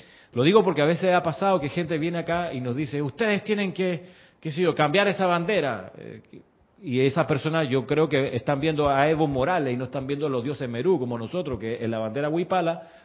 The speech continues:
vemos a los dioses Merú. Y, y, y vaya, habrá que aclararle, pero cuando vienen con esas imposiciones, uno se da cuenta que no, no tienen claro cómo es que es el manejo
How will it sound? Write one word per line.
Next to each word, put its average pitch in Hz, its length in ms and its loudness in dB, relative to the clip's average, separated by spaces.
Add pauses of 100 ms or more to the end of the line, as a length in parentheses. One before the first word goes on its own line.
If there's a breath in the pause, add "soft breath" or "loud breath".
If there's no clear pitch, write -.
vemos 139 360 2
a 135 40 4
los 123 140 2
dioses 127 260 -4
Merú. 123 500 -2 (360)
Y, 120 680 -6
y, 117 60 -8
y 104 40 -8
vaya, 107 480 0
habrá 113 220 -2
que 143 80 -4
aclararle, 131 440 0
pero 117 260 -2
cuando 113 220 -2
vienen 156 200 -2
con 156 120 2
esas 165 180 -2
imposiciones, 151 720 -4 (340 loud breath)
uno 147 240 4
se 151 120 0
da 151 140 6
cuenta 147 500 2 (360 soft breath)
que 135 140 4
no, 139 480 4
no 131 180 -2
tienen 147 260 -2
claro 156 380 6
cómo 147 200 0
es 143 60 -2
que 151 260 2
es 131 200 2
el 143 60 0
manejo 139 720 0